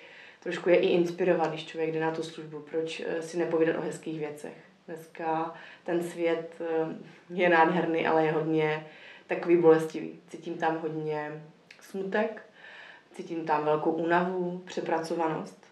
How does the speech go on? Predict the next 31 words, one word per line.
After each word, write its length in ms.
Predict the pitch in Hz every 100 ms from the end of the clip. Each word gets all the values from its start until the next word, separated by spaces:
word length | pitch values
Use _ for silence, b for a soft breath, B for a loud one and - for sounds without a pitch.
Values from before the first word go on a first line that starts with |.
| _ B B B B B
a 440 | 165 160 151 151 156 170 - - - -
lidi 280 | 175 175 180 - - -
pláčou, 520 | 190 214 233 - 160
oni 360 | 156 165 165
žízní 440 | 170 185 202 190 180
po 120 | 175
tom, 260 | 165 160 156
aby 240 | 165 160 156 156
je 320 | 151 170 170
někdo 280 | 170 160 -
objímal, 580 | 160 185 190 151 151 -
aby 160 | 175 175
se 120 | 175
s 80 | -
nima 180 | 170
někdo 220 | 170 170 170
bavil, 480 | 175 180 170 151 B B B -
aby 160 | 170
se 180 | 175 180
zajímalo, 540 | 180 196 202 170 156 156 B B
co 180 | - 220
mají 280 | 196 185 170
rádi, 300 | 156 151 147
co 200 | - 196
nemají 380 | 185 185 170 160
rádi. 380 | 151 147 143 - - _ B B B
Dneska 260 | 180 -
lidi 200 | 180 180
neví, 320 | 175 190 196 185
co 100 | -
prostě 600 | 175 175 - - 175 165